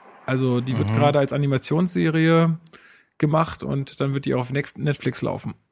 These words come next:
Speaker 1: Und da bin ich mal schon gespannt. Also, weil ich fand das jetzt, also dieses Heft fand ich jetzt echt schön. Ich weiß jetzt nicht, ob ich's mir, ob ich mir die Alben jetzt wirklich kaufen würde. Also es sind halt immer abgeschlossene Storys und jetzt keine,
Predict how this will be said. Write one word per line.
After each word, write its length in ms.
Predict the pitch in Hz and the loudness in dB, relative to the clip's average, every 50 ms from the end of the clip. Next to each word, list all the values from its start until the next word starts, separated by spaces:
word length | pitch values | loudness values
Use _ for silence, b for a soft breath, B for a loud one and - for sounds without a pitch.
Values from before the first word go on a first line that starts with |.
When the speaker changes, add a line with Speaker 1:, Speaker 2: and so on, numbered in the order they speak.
| _ _ _ _ _ _ _ _ _ - - - | _ _ _ _ _ _ _ _ _ -12 -8 -6
Speaker 1:
Und 180 | 143 127 123 | -4 0 0
da 60 | 139 | 2
bin 100 | 151 165 | 2 4
ich 60 | 175 165 | 4 2
mal 100 | 185 175 | 2 0
schon 160 | - 175 165 | 0 0 -2
gespannt. 360 | 160 - - - 151 135 127 | -2 -2 -2 0 0 0 0
Also, 100 | 131 127 | 0 2
weil 120 | 135 143 151 | 2 2 2
ich 80 | 151 - | 2 2
fand 160 | 185 175 165 | 0 0 0
das 140 | 170 - - | 0 0 2
jetzt, 220 | 175 175 - - - | 0 0 0 0 -2
also 160 | 160 151 151 | 0 0 0
dieses 280 | 147 147 147 151 - - | 0 -2 -4 -4 -2 -2
Heft 200 | 196 226 - - | -2 -2 -2 -2
fand 180 | - - 165 170 | -2 -2 -2 0
ich 80 | 160 - | -2 -4
jetzt 120 | 165 - | -4 -6
echt 200 | - 165 - - | -6 -8 -8 -4
schön. 220 | - 175 180 190 190 B B B B 135 | 0 0 2 0 0 B B B B -12
Ich 120 | - - - | -8 -6 -4
weiß 200 | 107 123 143 160 | -2 0 0 0
jetzt 180 | 160 160 - | 0 0 2
nicht, 180 | 165 151 147 147 | 0 0 2 0
ob 120 | 143 143 | 0 0
ich's 160 | 143 139 - | 0 0 2
mir, 580 | 151 143 139 143 143 139 139 139 139 135 135 139 - - - | 2 4 4 6 6 6 6 6 4 4 2 -2 -8 -12 -10
ob 160 | - 117 135 | -8 -8 -6
ich 60 | 127 143 | -4 -2
mir 100 | 143 131 | -2 -2
die 140 | 135 123 | -2 -2
Alben 280 | 107 113 135 151 160 165 | 0 2 2 4 4 4
jetzt 160 | 151 147 139 | 2 2 0
wirklich 220 | 143 143 135 - - | -2 -6 -6 -8 -10
kaufen 440 | - - 143 151 165 - 190 175 165 | -6 -4 -2 -2 -2 0 0 0 2
würde. 340 | 170 170 170 170 170 175 175 B B B B B | 2 2 2 2 0 0 -2 B B B B B
Also 100 | 127 127 | -2 0
es 40 | 123 | 2
sind 120 | 151 156 | 4 6
halt 120 | 151 156 | 6 6
immer 140 | 156 156 143 | 6 4 4
abgeschlossene 560 | 139 - - 156 - - 139 131 - 135 123 | 0 -2 -4 -2 0 0 0 0 0 -2 -4
Storys 420 | - - - 160 175 185 190 - - | -2 0 0 2 4 2 2 2 0
und 100 | 143 131 | -2 0
jetzt 180 | 135 127 - - | -2 -2 -2 -4
keine, 500 | - 135 131 135 131 127 127 127 120 | -4 -2 0 0 0 0 0 -2 -4